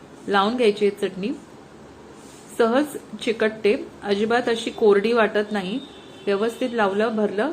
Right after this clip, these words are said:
की दुसरी आपण एक बाजू घ्यायची बटाट्याची आणि ती व्यवस्थित सँडविचप्रमाणे ह्याला स्टफिंग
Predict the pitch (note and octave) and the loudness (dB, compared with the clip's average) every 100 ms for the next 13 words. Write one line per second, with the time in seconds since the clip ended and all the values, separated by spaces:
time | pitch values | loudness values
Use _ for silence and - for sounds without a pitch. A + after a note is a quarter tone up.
0 | C#4+ A#3 G#3 G3+ G#3 A3+ G#3+ A3 G#3+ G#3+ | -6 -6 0 0 2 0 0 -2 -2 -4
1 | - F#3 F#3+ F#3 G#3+ G#3+ F#3 - A#3+ G#3 | -8 -2 -2 0 -2 0 -2 -4 -4 -4
2 | F#3 F#3 F3+ - B3 - F#3 F#3+ A3 A3+ | -4 -4 -4 -6 -8 -6 -6 -4 -4 -2
3 | F#3 F#3+ - A#3 - G#3 G3 G#3+ - G3+ | -2 -2 -4 -8 -2 -2 0 -4 -4 -2
4 | G3+ G#3+ G#3+ F#3+ C#4 - - - - - | -2 -2 -2 -2 -4 -10 -20 -20 -20 -4
5 | A#3+ A3 B3 B3+ | -2 0 0 -2